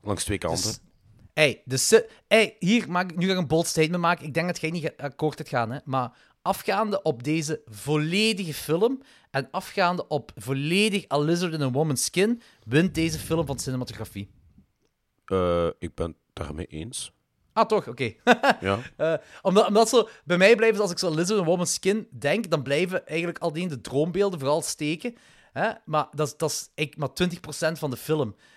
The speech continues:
Speaker 2: En deze is vanaf moment één tot, tot het laatste moment magnifiek geschoten.
Speaker 1: Ja. Ja, ja,
Speaker 2: En die
Speaker 1: ja, dat
Speaker 2: soundtrack ook. Oh, mannetjes.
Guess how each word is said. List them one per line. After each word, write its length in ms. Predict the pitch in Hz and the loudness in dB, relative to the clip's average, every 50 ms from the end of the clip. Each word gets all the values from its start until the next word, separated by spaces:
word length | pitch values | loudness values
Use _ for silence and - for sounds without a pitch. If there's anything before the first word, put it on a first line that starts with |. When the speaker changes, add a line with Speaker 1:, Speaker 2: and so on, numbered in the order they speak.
| _ _ _ _ | _ _ _ _
Speaker 2:
En 220 | - 135 143 135 - | -4 -4 -4 -4 -4
deze 500 | 123 139 147 175 196 185 208 208 - - _ | -4 -2 0 0 0 0 -2 -2 -4 -4 _
is 240 | - 156 139 - - - | -4 -2 -2 -2 -4 -6
vanaf 500 | - 131 139 151 165 165 - - - _ _ _ - | -6 -4 -2 0 0 0 -2 -6 -20 _ _ _ -12
moment 500 | 151 160 147 143 147 156 147 143 135 - | -6 -4 -2 0 0 0 0 -2 -4 -8
één 320 | - 160 160 180 202 214 196 | -8 -6 -4 -4 -4 -4 -4
tot, 240 | - 180 - - _ | -4 -6 -6 -8 _
tot 160 | - 151 135 - | -10 -10 -8 -8
het 100 | 135 127 | -6 -4
laatste 280 | 131 151 175 - - | -2 -2 -2 -2 -2
moment 460 | 160 139 127 123 123 139 170 180 - | -2 -2 0 0 0 0 -2 -2 -4
magnifiek 580 | 117 123 127 135 139 156 170 156 - - - - | -6 -4 -2 0 0 0 -2 -4 -8 -8 -12 -8
geschoten. 580 | - 123 - - - 127 135 143 143 - 107 - _ _ _ _ _ _ _ | -6 -6 -6 -4 -4 -2 -2 -2 -2 -4 -8 -8 _ _ _ _ _ _ _
Speaker 1:
Ja. 200 | - 90 95 - _ _ _ _ _ _ _ _ _ _ _ | -4 -2 -2 -2 _ _ _ _ _ _ _ _ _ _ _
Ja, 120 | - 85 85 | -12 -8 -6
ja, 40 | - | -4
Speaker 2:
En 60 | 98 | -4
die 80 | - 165 | -2 2
Speaker 1:
ja, 60 | 156 | 4
dat 100 | - - | 4 4
Speaker 2:
soundtrack 500 | - 202 - 185 214 - - 165 160 139 | 4 2 0 -2 -2 -4 -4 -4 -4 -4
ook. 240 | 143 160 156 - - - _ - | -4 -4 -6 -8 -12 -20 _ -16
Oh, 260 | 127 113 110 117 107 | -14 -10 -10 -8 -8
mannetjes. 560 | 104 104 107 113 113 101 104 95 - - - | -8 -8 -8 -8 -10 -10 -12 -14 -16 -20 -20